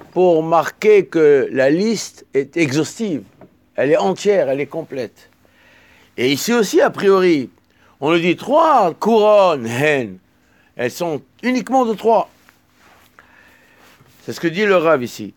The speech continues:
Da'at Kedoshim Bina, Baalei Atosafot, Beresh Masechet Rosh Hashanah, les rabbins, les tosafistes,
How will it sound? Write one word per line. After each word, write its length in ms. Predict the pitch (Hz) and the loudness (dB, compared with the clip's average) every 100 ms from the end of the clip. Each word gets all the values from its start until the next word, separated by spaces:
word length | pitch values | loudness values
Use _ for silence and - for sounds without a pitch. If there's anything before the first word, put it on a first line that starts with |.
| - | -6
Da'at 300 | 143 160 233 220 | -2 0 0 -2
Kedoshim 560 | 214 190 180 - 202 180 | -4 0 0 0 -2 0
Bina, 460 | 165 160 127 101 _ _ _ _ | 0 0 -2 -4 _ _ _ _
Baalei 340 | 120 123 160 226 | -4 -2 0 0
Atosafot, 920 | 190 - 202 170 151 - 190 170 127 - 98 | 0 0 -2 0 -2 0 0 0 -2 -12 -6
Beresh 480 | 123 139 180 147 | -2 0 -2 -4
Masechet 720 | 147 151 120 180 175 - 156 123 | -6 -6 -6 -6 -6 -2 -4 -2
Rosh 220 | 143 143 | -4 -4
Hashanah, 600 | 147 - 127 131 147 123 _ _ _ _ _ _ _ _ _ _ | -4 -6 -8 -6 -6 -8 _ _ _ _ _ _ _ _ _ _
les 400 | 107 117 113 104 90 - 98 _ - | -4 -2 0 -2 -6 -18 -20 _ -12
rabbins, 480 | 101 123 120 180 165 | -4 -4 -2 -2 0
les 120 | 135 | -2
tosafistes, 840 | - 147 165 - 214 175 - - | -2 -4 -2 -4 -4 -4 -6 -18